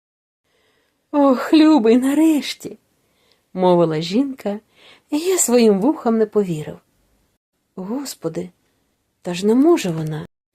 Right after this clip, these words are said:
Аж тут я зауважив, що то не привид-актор веде мавпочку, а мавпочка, себто привид-карлик, тримає ланцюжок, а в привида-актора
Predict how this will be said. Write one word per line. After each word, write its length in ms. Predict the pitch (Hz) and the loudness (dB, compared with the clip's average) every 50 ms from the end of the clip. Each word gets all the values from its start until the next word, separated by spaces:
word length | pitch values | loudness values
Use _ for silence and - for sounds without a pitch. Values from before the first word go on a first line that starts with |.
| _ _ | _ _
Аж 260 | - 185 175 - - | -12 -8 -8 -8 -6
тут 300 | - - 294 285 - 226 | -4 -4 -4 -2 0 0
я 100 | 214 208 | 0 2
зауважив, 840 | 208 214 208 196 196 185 185 226 277 285 254 - - 170 170 - _ _ _ _ | 2 2 2 2 0 0 2 2 2 2 0 -4 -6 -8 -8 -10 _ _ _ _
що 260 | - - - - 202 | -14 -8 -4 -4 -2
то 120 | 202 208 202 | 0 2 2
не 120 | 208 196 | 2 2
привид-актор 840 | 175 - 220 285 311 294 285 269 - 233 226 - - 247 233 202 170 | 2 0 0 2 2 2 0 -2 -4 -8 -8 -4 -2 0 0 2 2
веде 240 | 170 170 170 180 196 | 0 0 0 0 0
мавпочку, 720 | 202 208 196 160 - _ - - - - - - - - _ _ _ _ _ _ _ _ _ _ _ _ | 0 0 -2 -2 -6 _ -14 -16 -16 -16 -14 -16 -16 -16 _ _ _ _ _ _ _ _ _ _ _ _
а 120 | - 170 | -6 -4
мавпочка, 840 | 160 160 170 220 294 302 262 - - - - - - - - - - _ | -2 -2 0 0 0 -2 -4 -8 -12 -12 -12 -12 -14 -14 -14 -16 -16 _
себто 420 | - - - 247 240 240 - 226 208 | -14 -4 -2 -2 -2 0 -2 -4 -2
привид-карлик, 1120 | - - 226 233 208 202 180 - - - 185 233 277 285 233 190 170 170 - - - _ _ _ _ _ _ _ _ _ _ | 0 0 0 0 0 0 -2 -4 -6 -4 -2 -2 -2 -4 -6 -8 -10 -10 -14 -20 -20 _ _ _ _ _ _ _ _ _ _
тримає 460 | - 202 226 233 262 294 294 269 262 | 0 2 4 4 4 4 4 4 4
ланцюжок, 800 | 254 247 247 233 - 233 208 190 202 269 302 285 269 - - _ _ _ _ _ _ _ _ _ _ | 2 2 0 0 0 -2 -2 0 0 -2 -2 -2 -4 -8 -16 _ _ _ _ _ _ _ _ _ _
а 100 | - 180 | -6 -6
в 100 | 170 - - | -6 -4 -2
привида-актора 1200 | - 208 214 220 202 180 170 175 170 165 165 - - - 247 277 285 269 254 247 240 226 226 226 | 0 2 4 4 4 2 2 2 0 0 -2 -6 -4 -2 -2 -2 0 -2 -4 -4 -4 -6 -8 -8